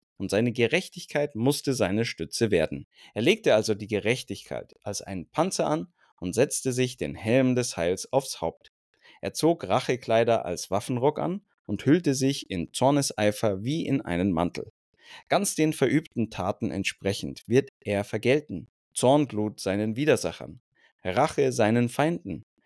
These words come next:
Den Meeresländern wird er den verdienten Lohn zahlen. Dann wird man im Westen den Namen des Herrn fürchten und im Osten seine Herrlichkeit. Denn er wird daherkommen wie ein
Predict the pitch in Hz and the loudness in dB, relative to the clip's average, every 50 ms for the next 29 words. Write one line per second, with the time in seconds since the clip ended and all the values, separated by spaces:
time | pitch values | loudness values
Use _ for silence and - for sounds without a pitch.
0 | _ _ _ _ - 85 87 82 87 98 110 131 143 135 139 127 - 127 123 131 | _ _ _ _ -8 -6 -6 -4 -2 0 2 4 4 4 2 0 2 0 2 2
1 | 131 123 123 120 120 - - _ - 98 95 104 101 - - - 87 78 73 87 | 4 4 4 4 4 0 -6 _ -2 0 0 0 0 -4 -8 -8 -8 -6 -6 -6
2 | 82 82 - - - - 104 120 139 - - - 120 113 90 69 76 87 92 90 | -8 -6 -8 -10 -6 0 2 4 4 2 2 0 0 2 2 2 0 0 0 0
3 | - - - - 73 80 85 82 85 76 69 - _ _ _ _ _ _ - - | -2 -4 -4 -4 -2 -2 -2 -4 -4 -6 -8 -12 _ _ _ _ _ _ -20 -20
4 | _ _ - 139 175 170 139 151 160 - 139 131 135 123 - 92 80 - 92 117 | _ _ 2 2 2 2 0 -2 -2 -2 -2 -2 -2 -4 -6 -8 -6 -4 -4 -4
5 | - - - - 113 110 110 120 117 _ _ _ - 90 85 95 139 175 175 160 | -4 -6 -6 -4 -4 -2 -2 -4 -6 _ _ _ -6 -4 -2 0 0 0 0 -2
6 | 147 139 - - 139 135 139 143 135 - - 160 180 - - - - 98 - _ | -2 -2 -4 0 0 2 2 0 0 0 0 0 0 0 -4 -10 -14 -14 -16 _
7 | _ - _ _ - 120 127 139 143 - - 180 190 - - - - 151 147 139 | _ -20 _ _ 0 2 2 2 2 2 2 2 2 2 -2 -4 -2 -2 -2 -2
8 | 127 - 82 80 98 107 104 95 95 95 98 92 - - - - 57 - - - | 0 0 -2 0 0 0 -2 0 -2 -2 -2 -2 -4 -6 -10 -10 -10 -10 -14 -20
9 | _ _ _ _ _ _ _ - - _ - 95 101 - - 135 160 160 151 160 | _ _ _ _ _ _ _ -20 -20 _ -8 -8 -8 -6 -2 -2 0 2 2 0
10 | 151 - 143 127 127 127 135 - - - 92 80 69 64 62 - - 120 131 - | 2 2 2 4 4 4 2 2 0 -4 -4 -4 -6 -8 -12 -8 -6 -4 -4 -4
11 | - _ - 110 110 113 117 | -6 _ -2 0 2 2 0